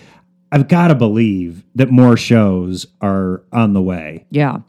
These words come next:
Speaker 2: 'cause she's starting, like, November third, and then I think she got November, December, and I think so, a couple shows in January, possibly
Speaker 1: Right.
Speaker 2: too. Yeah, those are all sold out. I know. We wonder if she's going to extend. We assume that she's going to extend.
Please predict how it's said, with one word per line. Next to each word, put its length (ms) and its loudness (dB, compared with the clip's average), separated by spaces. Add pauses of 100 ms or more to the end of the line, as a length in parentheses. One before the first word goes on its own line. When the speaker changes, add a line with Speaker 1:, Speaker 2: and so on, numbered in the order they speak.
(100)
Speaker 2:
'cause 100 0
she's 220 -2
starting, 420 -2
like, 300 0
November 360 0
third, 540 2
and 80 0
then 80 -2
I 60 0
think 100 -4
she 60 -6
got 80 -4
November, 400 0
December, 840 0 (340)
and 120 -6
I 40 -2
think 200 0
so, 160 0
a 80 -4
couple 260 -2
shows 260 2
in 60 0
January, 540 -2
possibly 480 2
Speaker 1:
Right. 80 -6
Speaker 2:
too. 340 0 (240)
Yeah, 180 0
those 200 0
are 80 2
all 120 2
sold 220 -6
out. 140 -4
I 80 -2
know. 160 0
We 180 0
wonder 460 -2
if 340 -6
she's 320 -2
going 240 4
to 100 0
extend. 640 0 (100)
We 140 -2
assume 540 2
that 160 2
she's 180 -2
going 240 2
to 140 0
extend. 400 2